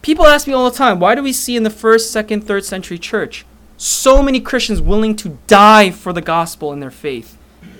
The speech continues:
It's because they had an expectation of being with Christ forever. So let me reverse that question. Why in the twenty-first century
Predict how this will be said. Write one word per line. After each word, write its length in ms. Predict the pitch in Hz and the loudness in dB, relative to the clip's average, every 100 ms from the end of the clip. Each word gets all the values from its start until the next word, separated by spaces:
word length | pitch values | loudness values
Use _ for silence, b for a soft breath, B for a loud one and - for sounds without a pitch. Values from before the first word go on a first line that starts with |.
| - | -14
It's 200 | - 214 | -6 -4
because 360 | 247 226 254 240 | -4 -4 -2 0
they 120 | 240 | 0
had 160 | 226 233 | 2 2
an 120 | 226 - | 0 -6
expectation 960 | 220 - - 220 - 233 254 - 220 | -8 -8 -8 -10 -8 2 4 4 4
of 160 | 175 - | -2 -4
being 240 | 202 208 | -2 -2
with 140 | 196 | -4
Christ 340 | - 208 196 - | -6 -2 -2 -6
forever. 500 | - 180 185 135 110 _ _ _ _ _ _ _ _ _ _ _ _ _ _ _ _ _ _ _ _ _ | -4 -2 -2 -6 -14 _ _ _ _ _ _ _ _ _ _ _ _ _ _ _ _ _ _ _ _ _
So 140 | - | -2
let 80 | 220 | 0
me 80 | 302 | 2
reverse 500 | 269 185 226 311 311 | 2 2 4 4 4
that 180 | 247 - | 0 0
question. 460 | 226 208 - 170 | 0 0 0 -2
Why 260 | 170 254 302 | 2 6 6
in 260 | 311 247 233 | 4 0 -2
the 80 | |
twenty-first 680 | 220 - 220 214 - 320 339 | -4 -4 -4 -4 0 2 2
century 520 | 226 190 - 180 170 | -2 -4 -6 -8 -8